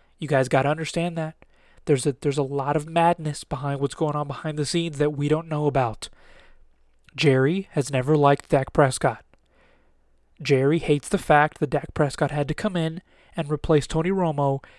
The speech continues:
and he never got to win a Super Bowl with Jason Garrett and Tony Romo, his two beloved sons. That has bugged Jerry Jones.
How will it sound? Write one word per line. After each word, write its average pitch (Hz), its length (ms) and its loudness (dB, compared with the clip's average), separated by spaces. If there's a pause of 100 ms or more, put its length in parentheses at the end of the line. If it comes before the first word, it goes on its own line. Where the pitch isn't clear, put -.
and 143 140 -6
he 127 80 -6
never 147 240 0
got 160 160 2
to 170 100 -2
win 180 140 -4
a 185 80 -6
Super 170 220 2
Bowl 151 220 4
with 147 100 0
Jason 147 340 -2
Garrett 170 400 4
and 147 80 -14
Tony 151 220 0
Romo, 139 360 0
his 127 120 -4
two 170 180 0
beloved 143 400 4
sons. 117 540 0 (960)
That 143 220 0
has 156 120 4
bugged 139 380 4
Jerry 139 300 4
Jones. 180 400 4